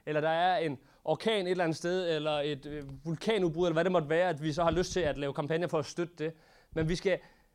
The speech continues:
i det her år, tror jeg på, være med til at støtte mission i langt højere omfang, end vi har gjort før. Og vi har været gode til det. Det er ikke det. Men jeg tror på, at der er et nyt niveau for os. Jeg tror, der er mere,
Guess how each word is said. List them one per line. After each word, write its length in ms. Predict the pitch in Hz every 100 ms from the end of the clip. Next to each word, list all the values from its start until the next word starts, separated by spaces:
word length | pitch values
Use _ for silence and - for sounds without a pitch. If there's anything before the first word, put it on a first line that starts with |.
| _ -
i 100 | 165
det 140 | 160
her 100 | 214
år, 260 | 185 175 175
tror 300 | - 202 196
jeg 260 | 147 156 170
på, 340 | - 175 - _
være 140 | 156 151
med 160 | 165
til 120 | 175
at 60 | 170
støtte 280 | - 170 180
mission 480 | 151 - 208 147 104 _ _ -
i 160 | 156 135
langt 260 | 170 175 156
højere 280 | 151 156 165
omfang, 360 | 147 156 143
end 100 | 127
vi 60 | 131
har 80 | 127
gjort 220 | 151 135
før. 240 | - 151 113 - -
Og 180 | 135 131 - _ -
vi 120 | 175
har 100 | 180
været 180 | 180 165
gode 260 | 202 247
til 140 | - 147
det. 300 | 123 - -
Det 60 |
er 40 | 202
ikke 200 | - 180
det. 100 | 185 - _ -
Men 80 | 175
jeg 100 | 196
tror 160 | 208
på, 160 | 180 180
at 60 |
der 60 | 151
er 60 | 165
et 80 |
nyt 160 | 165 180
niveau 200 | 156 160
for 220 | 156 139
os. 220 | 120 - _ _ _ -
Jeg 100 | 165
tror, 180 | 165 190
der 80 | 156
er 40 |
mere, 320 | 139 147 165